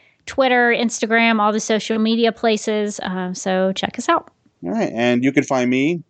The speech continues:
Speaker 2: hanging around on my, in my Facebook group. You can find it by searching for the Man of Screen Podcast. Feedback to the show is always welcome, man of screen at gmail dot com.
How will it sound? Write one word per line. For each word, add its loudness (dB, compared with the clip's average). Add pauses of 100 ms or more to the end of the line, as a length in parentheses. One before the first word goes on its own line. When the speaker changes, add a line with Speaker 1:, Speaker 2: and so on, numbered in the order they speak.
(400)
Speaker 2:
hanging 0
around 2
on 0
my, 0
in -4
my -4 (100)
Facebook -4
group. 0 (160)
You -10
can -6
find 0
it 0
by 0 (360)
searching -2
for 0 (180)
the -2
Man 4
of -4
Screen -2
Podcast. 0 (540)
Feedback 0
to -6
the 0
show 0
is 0
always 0
welcome, -2 (140)
man 0
of -4
screen 2
at -4
gmail -4
dot 0
com. 0